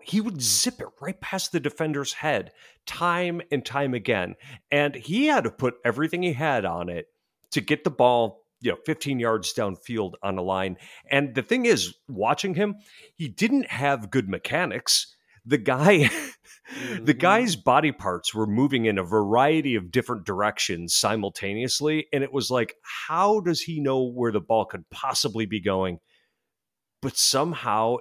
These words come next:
Speaker 1: it just seemed to work for him. And
Speaker 2: Sometimes.
Speaker 1: he, yes, sometimes.
Speaker 2: 'Cause he threw, 'cause he threw a lot of interceptions because of that too. So
Speaker 1: he was a pure gunslinger. But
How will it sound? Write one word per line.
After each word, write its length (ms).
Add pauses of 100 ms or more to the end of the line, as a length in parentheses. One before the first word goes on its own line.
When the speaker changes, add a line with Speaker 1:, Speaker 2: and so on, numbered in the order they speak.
Speaker 1:
it 180
just 520
seemed 420
to 120
work 380
for 160
him. 340 (320)
And 520 (100)
Speaker 2:
Sometimes. 960 (600)
Speaker 1:
he, 140
yes, 540
sometimes. 580
Speaker 2:
'Cause 80
he 80
threw, 60
'cause 180
he 80
threw 200
a 100
lot 220
of 60
interceptions 680
because 320
of 60
that 240
too. 220 (100)
So 400
Speaker 1:
he 220
was 280
a 140
pure 640
gunslinger. 760 (580)
But 220